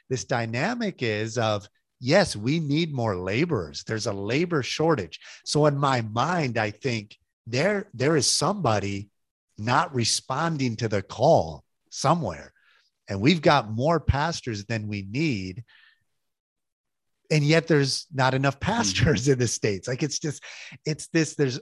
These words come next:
Speaker 1: always a need no matter where you go,
Speaker 2: <clears throat>
Speaker 1: any county, any community, any city, any church. You know, you call up a church somewhere in the States and the pastor will give you a list of a hundred needs that they have.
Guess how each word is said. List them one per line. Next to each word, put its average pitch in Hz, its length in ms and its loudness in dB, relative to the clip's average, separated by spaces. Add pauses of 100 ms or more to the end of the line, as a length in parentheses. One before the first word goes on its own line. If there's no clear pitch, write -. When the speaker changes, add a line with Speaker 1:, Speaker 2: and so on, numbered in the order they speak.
Speaker 1:
always 196 500 4
a 147 140 2
need 139 640 0
no 127 160 0
matter 139 360 0
where 131 260 0
you 147 240 -2
go, 185 420 2
Speaker 2:
<clears throat> - 40 -4
Speaker 1:
any 190 340 2
county, 170 580 -4
any 160 180 -4
community, 135 760 -8
any 143 200 -8
city, 196 540 -8
any 175 220 -4
church. 180 540 -6 (500)
You 120 100 0
know, 117 120 0
you 127 200 -2
call 170 340 2
up 185 140 -2
a 131 60 0
church 175 420 -2
somewhere 170 280 -2
in 185 80 -2
the 185 80 -2
States 196 440 -4
and 131 80 -6
the 127 80 -4
pastor 151 440 -4
will 139 100 0
give 143 220 -2
you 143 120 2
a - 20 -2
list 151 280 -2
of 135 100 -6
a 131 100 0
hundred 233 560 -4
needs 113 480 -4
that 123 200 -4
they 110 160 -2
have. 110 440 -2